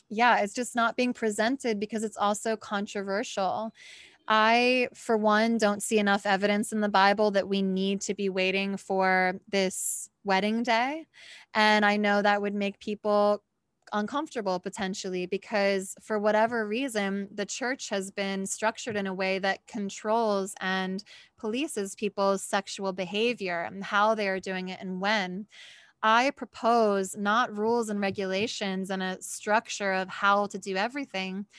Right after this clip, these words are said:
but a way to find yourself, to excavate your internal desires.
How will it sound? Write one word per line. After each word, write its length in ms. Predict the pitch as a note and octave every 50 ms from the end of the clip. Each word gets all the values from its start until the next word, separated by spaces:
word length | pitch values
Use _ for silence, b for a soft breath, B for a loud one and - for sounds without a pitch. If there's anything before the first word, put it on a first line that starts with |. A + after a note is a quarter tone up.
| B B B B B B -
but 380 | A3+ A3 A3 G#3+ G#3+ G#3 G#3 - _ _ _ _ -
a 100 | G#3+ G#3+
way 360 | G#3+ G#3 A3+ A#3 A#3+ C4+ C#4+
to 160 | C4+ - C4 G#3
find 440 | - - G#3 G3+ G#3 G#3 G3+ F#3+
yourself, 800 | G3 F#3+ G3 G3 G#3+ A#3 A#3+ - - - - - - G#3+ - -
to 140 | - - -
excavate 680 | G#3+ G#3+ - - - - A3 G3+ G#3+ G#3 G3+ G3+ - _ _ _ _ _ A3+
your 760 | G3 F#3+ G3+ G#3+ A3 A3+ A#3 A#3+ A#3+ B3 B3 B3 B3 B3 - -
internal 500 | G3+ G3+ G3 - - A3+ A#3 A#3 A3+ G#3+
desires. 880 | G#3 G3 F#3 F3+ G3 F#3 F#3+ G3 G#3 G#3+ G#3+ G#3+ G#3+ G#3+ G#3+ G#3+ -